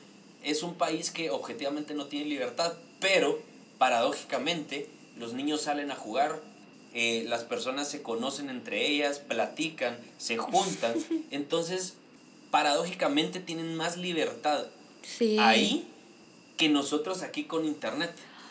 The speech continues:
Speaker 2: ¿No te ha pasado esto? Que estás en una reunión con tu familia o con tus amigos y alguien agarra el teléfono y de la nada todos automáticamente lo agarran.
Speaker 1: Sí.
Speaker 2: Y se quedan callados como, no sé, cinco o diez minutos.
Speaker 1: Ajá, con,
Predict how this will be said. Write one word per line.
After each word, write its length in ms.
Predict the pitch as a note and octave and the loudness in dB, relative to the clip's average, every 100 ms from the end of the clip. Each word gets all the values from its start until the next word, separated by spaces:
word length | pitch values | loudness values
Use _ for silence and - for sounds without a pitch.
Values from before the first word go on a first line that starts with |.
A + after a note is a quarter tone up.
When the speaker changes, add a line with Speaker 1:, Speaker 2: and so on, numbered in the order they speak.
| - - | -14 0
Speaker 2:
¿No 160 | A#3 | 0
te 160 | A#3 - | 2 2
ha 120 | C4+ | 4
pasado 400 | C#4 C4+ C#4 C4 | 4 0 2 4
esto? 340 | C#4+ D#4+ - G#3+ | 2 0 -4 -4
Que 120 | G3+ | -4
estás 640 | G3+ - G#3 G#3 - - | -6 -6 -4 -4 -8 -6
en 100 | B3+ A#3+ | -2 0
una 180 | C4+ | 2
reunión 480 | C#4+ A#3 G3 A#3 C4 | 2 2 2 2 2
con 160 | B3+ A#3+ | 2 -2
tu 60 | A#3 | -4
familia 500 | G3+ F#3 B3+ C#4 B3+ | -8 0 4 6 4
o 60 | |
con 140 | B3 A3+ | 2 0
tus 160 | A3+ | -4
amigos 400 | G3 F3+ A#3+ A#3 - - - - - | -6 -4 -4 -4 -8 -16 -20 -18 -2
y 180 | C4 B3+ | 0 4
alguien 300 | D4+ F#4 F#4 | 6 6 6
agarra 240 | D4+ D4+ | 6 6
el 80 | E4+ | 4
teléfono 580 | E4 C4 D#4+ F4+ F4+ F4+ - - - - - - | 4 4 4 2 2 0 -4 -20 -20 -20 -20 0
y 40 | C4 | 8
de 100 | C#4+ | 8
la 100 | A#3+ | 8
nada 260 | A#3 D#4 - | 4 4 4
todos 300 | E4+ F4+ F4 | 8 10 10
automáticamente 640 | D#4+ A3+ G#3+ D4 A3 A3+ | 6 4 2 4 6 6
lo 80 | C#4+ | 6
agarran. 320 | G3 C#4+ G3 F3 - - - - - | 6 4 2 -8 -18 -20 -20 -12 0
Speaker 1:
Sí. 220 | - G#3 | 2 2
Speaker 2:
Y 60 | B3 | 4
se 100 | C4+ | 8
quedan 220 | C#4 E4+ | 8 8
callados 600 | C4 G#3 C4 C#4 C4 A#3 | 4 6 6 6 6 2
como, 360 | - A#3+ G#3 G3 | 0 0 0 -2
no 160 | G#3+ | 0
sé, 200 | A3+ D4 | 6 6
cinco 320 | D4 D4 D4 | 8 6 10
o 20 | C4 | 12
diez 220 | B3+ C4+ | 12 12
minutos. 520 | C#4+ D#4 A#3+ G3+ - - | 8 6 0 -4 -8 -10
Speaker 1:
Ajá, 360 | - - C#3 - - | -8 0 0 0 -10
con, 300 | A2+ G#2+ | -8 -8